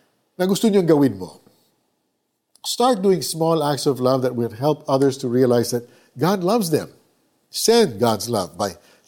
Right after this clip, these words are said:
tapping the heart button in this app, giving to the ministry of C B N Asia, so you too can help out our kababayans in need. Mga anak, huwag tayong magmahal sa pamamagitan lamang ng salita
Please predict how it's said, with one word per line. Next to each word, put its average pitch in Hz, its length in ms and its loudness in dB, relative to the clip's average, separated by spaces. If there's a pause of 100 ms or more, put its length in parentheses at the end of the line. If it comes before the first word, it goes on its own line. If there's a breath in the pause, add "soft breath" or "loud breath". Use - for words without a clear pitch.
(100)
tapping 175 400 2
the 123 240 -2
heart 185 240 0
button 113 320 -2
in 104 160 -12
this 113 240 -4
app, 160 280 -2 (1200)
giving 175 360 2
to 151 120 -4
the 123 80 -4
ministry 151 340 -2
of 110 100 -4
C 185 120 -4
B 139 160 2
N 131 80 -10
Asia, 139 400 -2 (480 soft breath)
so 143 240 0
you 196 560 2
too 175 400 2
can 123 160 -2
help 160 320 0
out 135 320 -4
our 131 160 -6
kababayans 101 680 -6
in 101 160 -16
need. 76 200 -20 (1300)
Mga 113 320 -12
anak, 185 320 -4 (640)
huwag 196 400 0
tayong 214 400 2
magmahal 165 640 2
sa 151 160 -4
pamamagitan 113 720 0
lamang 175 400 0
ng 165 240 -2
salita 180 640 0